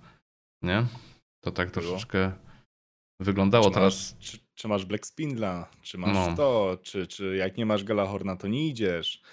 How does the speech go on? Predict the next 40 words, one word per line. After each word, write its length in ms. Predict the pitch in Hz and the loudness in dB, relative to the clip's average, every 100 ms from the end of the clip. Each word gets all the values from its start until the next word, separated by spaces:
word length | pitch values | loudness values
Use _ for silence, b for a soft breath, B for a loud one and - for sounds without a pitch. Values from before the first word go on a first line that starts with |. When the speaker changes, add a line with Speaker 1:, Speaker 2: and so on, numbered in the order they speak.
| B B | B B
Speaker 2:
czy 140 | - | -4
jak 160 | 95 - | -4 -2
Prison 320 | 113 110 110 | -4 -2 0
of 140 | 107 | 2
Elders 320 | 151 147 117 117 | 2 0 -2 -6
na 80 | |
początku 360 | 98 101 107 98 | -6 -6 -6 -6
wystartowało 680 | 95 - 95 - 90 90 92 | -8 -6 -8 -6 -2 0 0
i 40 | |
musieliśmy 480 | 95 92 - 90 92 | -2 -6 -10 -12 -10
zabić 280 | 92 90 - | -8 -8 -10
Skolasa, 600 | - 98 90 - 92 98 | -8 -4 -4 -4 -6 -6
to, 460 | - 85 87 92 _ b b b b - | -6 -6 -6 -8 _ b b b b 4
Speaker 1:
On 60 | |
miał 40 | 120 | 4
Speaker 2:
e, 20 | |
Speaker 1:
strasznie 280 | 120 143 147 | 6 4 6
dużo 140 | 139 | 6
Speaker 2:
każde 180 | 139 95 | 8 8
Speaker 1:
życia, 180 | 98 90 | 6 4
nie? 200 | 95 143 | 4 2
Z 40 | 135 | 2
tego, 120 | 98 | -4
co 120 | 90 | -4
pamiętam. 340 | 92 90 92 92 | -4 -4 -6 -2
Speaker 2:
On 180 | 110 117 | 0 2
miał 160 | 117 | 2
bardzo 400 | 110 123 127 123 | 2 2 0 -2
dużo 220 | 117 113 | -6 -4
życia 320 | 113 120 117 107 | -4 -4 -2 -2
i, 200 | 101 120 | -2 -6
życia 320 | 107 113 110 | -10 -6 -4
i 80 | 104 | -4
przez 240 | - 113 | -4 -8
to 100 | - | -4
na 100 | 107 | -4
każdym 440 | 101 123 120 131 127 | 0 -2 0 -2 0
L 80 | |
F 120 | 120 104 | 0 -2
G, 160 | 110 | -4